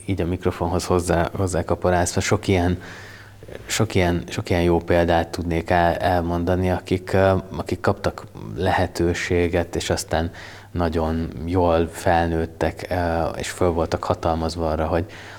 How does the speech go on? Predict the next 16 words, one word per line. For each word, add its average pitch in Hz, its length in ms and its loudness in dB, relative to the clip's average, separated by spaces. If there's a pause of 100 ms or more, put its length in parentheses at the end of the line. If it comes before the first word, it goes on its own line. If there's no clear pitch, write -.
(220)
mondjuk 82 360 -2
egyes, 82 400 0
akár - 340 -4
szervezeti 85 680 0
egységeket, 80 680 -2
akár 78 280 -4
egyes, 78 500 -4
ö, 90 60 -4 (380)
területeket 82 760 0
jól 80 220 -2
vezessenek. 90 640 0 (680)
Én 95 140 2
nagyon 98 380 6
sok, - 280 -2
ö, 92 440 6 (580)
idő, 92 640 4